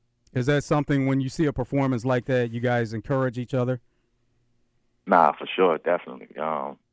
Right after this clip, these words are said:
Speaker 2: a lot of encouragement, you know, from myself, my mom, things like that. You know, um,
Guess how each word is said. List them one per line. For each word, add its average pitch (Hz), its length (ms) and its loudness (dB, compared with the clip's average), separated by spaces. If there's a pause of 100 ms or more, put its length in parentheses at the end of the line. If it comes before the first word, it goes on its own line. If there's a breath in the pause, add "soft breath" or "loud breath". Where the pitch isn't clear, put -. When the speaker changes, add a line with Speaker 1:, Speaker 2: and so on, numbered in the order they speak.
(100)
Speaker 2:
a 71 60 -10
lot 90 240 2
of 87 100 -4
encouragement, 82 760 -4
you 85 60 -16
know, 73 260 -6
from 78 180 -6
myself, 80 560 -2
my 73 100 -10
mom, 78 580 -4 (500)
things 82 260 -4
like 71 240 -4
that. 80 340 0
You - 80 -16
know, 78 120 -6 (420)
um, 73 80 -18